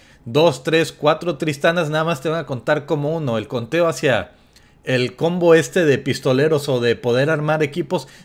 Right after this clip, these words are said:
tienen que ser personajes diferentes. Entonces, por ejemplo, si estás armando un equipo de hechiceros, necesitas tener diferentes tipos de hechiceros, diferentes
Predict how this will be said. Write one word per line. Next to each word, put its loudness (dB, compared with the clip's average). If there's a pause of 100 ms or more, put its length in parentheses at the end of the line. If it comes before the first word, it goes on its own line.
tienen -2
que -2
ser -4
personajes -2
diferentes. -4
Entonces, -4 (280)
por 0
ejemplo, 2
si 0
estás -2
armando 0
un -2
equipo -2
de 2
hechiceros, -2
necesitas -2
tener -4 (340)
diferentes 0
tipos 0
de 2
hechiceros, 0
diferentes -2